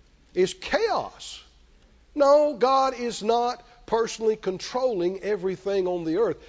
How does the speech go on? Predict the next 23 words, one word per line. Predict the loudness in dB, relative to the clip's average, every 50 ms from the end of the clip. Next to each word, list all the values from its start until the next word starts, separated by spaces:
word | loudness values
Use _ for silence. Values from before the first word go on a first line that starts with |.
| -18 -8
He | -8 -8 -6
gave | -2 0 2 2 2 2 0 -2 -4 -4
man | -4 -2 0 0 0 -2 -2 -4 -8 -10 -14 -18 -20 -20 -20 -20 -8 -4
a | -2 -2 -2
free | -2 -2 -2 0 0
will. | 0 -2 -2 -2 -2 -4 -6 -10 -16 -20 -20 -20 -20 -20 -20 -20 -20 -20 -20 -20 -20 -20 -20 -20 -20 -20 -20 -20 -20 -20 -20 -20 -20 -20 -20 -20 -20 -20 -8
He | -6 -2
really | 6 6 8 8 8 6
did. | 4 2 2 2 0 -4 -4 -10 -20 -20 -20 -20 -20 -20 -4 0
And | 0 0 2 4
man | 4 6 6 6 6 4 2
can | 2 2 2 2 2
choose | 0 2 4 6 6 4 4 0 -6 -10 -12 -12 -12 -12 -16 -20 -20 -20 -20 -20 -20 _ _ _ _ _ _ _ -20 -20 -20 -18 -6
to | -4 -2 -2
yield | -2 -2 -2 0 0 0 0 0 0 0 -2 -4 -6 -10 -12 -6
and | -2 0 2
obey, | 2 2 2 2 2 2 4 4 2 0 -2 -6 -12 -16 -6 -2
or | 0 0 2
man | 2 4 4 6 6 6 4 0
can | -2 -4 -4 -4 -2
choose | -4 -4 -2 -2 0 0 0 0 0 -2 -4 -8 -14 -18 -20 -20 _ -18 -10
to | -6 -4 -2 -2 -2 -4 -4 -8 -12 _ -10 -6
resist | -6 -4 -4 -4 -2 0 0 0 0 0 -2 -6 -8 -8 -10 -12 -16